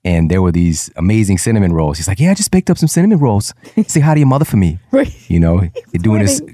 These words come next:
Speaker 1: typical Mark Wahlberg thing. "Hey, guys, I just found a transformer."
Speaker 2: <laughs>
Speaker 1: Right?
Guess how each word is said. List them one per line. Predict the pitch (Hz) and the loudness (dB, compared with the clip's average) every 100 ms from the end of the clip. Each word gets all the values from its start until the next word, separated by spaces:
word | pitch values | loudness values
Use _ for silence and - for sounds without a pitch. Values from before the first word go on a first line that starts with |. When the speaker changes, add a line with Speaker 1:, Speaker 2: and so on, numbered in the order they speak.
| _ | _
Speaker 1:
typical | 135 110 98 101 | -4 -4 -2 0
Mark | 101 92 | 0 0
Wahlberg | 85 87 82 80 76 | 0 0 0 -2 -4
thing. | - 76 - - - | -2 -4 -4 -16 -4
"Hey, | 165 | 0
guys, | 165 160 | 2 2
I | 147 | 0
just | 151 - | -2 0
found | 165 | 0
a | 160 | 2
transformer." | 180 165 - 170 190 113 98 - - 277 | 0 0 0 2 2 2 -2 -12 -2 0
Speaker 2:
<laughs> | 311 - | 0 -2
Speaker 1:
Right? | 107 120 | -2 0